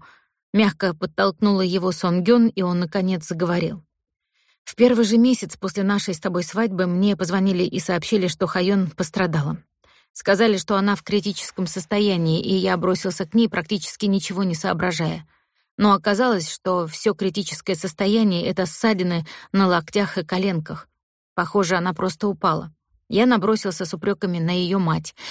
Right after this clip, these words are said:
велел никогда не звонить мне с подобной чепухой, напомнил, что я уже женат на другой женщине. Наорал на нее, кричал, что я уже сыт по горло ее звонками под предлогом интересов ребенка и что ноги моей больше у них не будет», —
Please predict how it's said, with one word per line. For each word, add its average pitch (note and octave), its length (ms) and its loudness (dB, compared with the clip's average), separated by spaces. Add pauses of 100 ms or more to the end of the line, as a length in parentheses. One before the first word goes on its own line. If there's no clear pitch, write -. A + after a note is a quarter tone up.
(160)
велел G#3 320 4
никогда G#3+ 520 2
не F#3+ 140 0
звонить F#3 440 -2
мне F#3+ 240 0
с - 60 -6
подобной F3+ 400 -2
чепухой, D#3+ 600 -4 (240)
напомнил, G3 540 2
что - 180 -6
я G3+ 240 0
уже D#3+ 180 -4
женат F#3+ 400 0
на F3+ 80 0
другой F3+ 320 0
женщине. D#3+ 580 -4 (300)
Наорал G#3 460 6
на E3+ 100 -2
нее, E3+ 380 -6
кричал, G#3+ 420 2
что - 160 -2
я F#3+ 180 2
уже F#3 260 0
сыт B3 300 -2
по G#3+ 140 4
горло G#3 320 2
ее F#3 220 0
звонками F3+ 540 0
под E3 180 -6
предлогом G3 500 2
интересов G3 520 -2
ребенка E3+ 520 -2 (300)
и G#3 80 2
что - 200 2
ноги G#3 360 4
моей D#3+ 240 0
больше E3 360 -2
у F3+ 80 0
них G3+ 240 0
не G3 80 2
будет», — D#3 440 -4